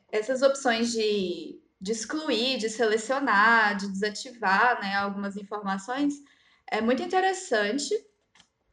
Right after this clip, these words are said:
e eu acho que é importante também da gente utilizar.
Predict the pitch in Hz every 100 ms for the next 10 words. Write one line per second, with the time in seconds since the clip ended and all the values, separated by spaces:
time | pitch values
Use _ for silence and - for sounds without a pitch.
0 | - 254 240 233 226 - - 294 285 277
1 | 262 233 240 269 269 254 - 370 285 240
2 | 220 226 220 233 226 220 208 190 185 175
3 | -